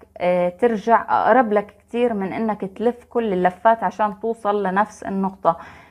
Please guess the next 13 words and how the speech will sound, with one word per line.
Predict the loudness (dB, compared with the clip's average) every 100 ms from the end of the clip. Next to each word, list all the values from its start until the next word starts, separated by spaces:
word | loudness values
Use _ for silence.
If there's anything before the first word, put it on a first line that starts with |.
| _
بيقول | 0 4
لك | 4 2
ممكن | -2 -2 -4
إنك | -2 -6 -6
تتراجع | -12 4 4 4 0
عادي | 0 2 0 -2
جدًا. | -8 -8 -4 -6 -6 -18 -20 _ -4
آه، | 0 2
ممكن | 2 0 -2 -6
إنك | -4 -4 -6
تتراجع | -10 -14 _ 0 0 0 0 0
يا | 0 -2
برج | -2 -4 -4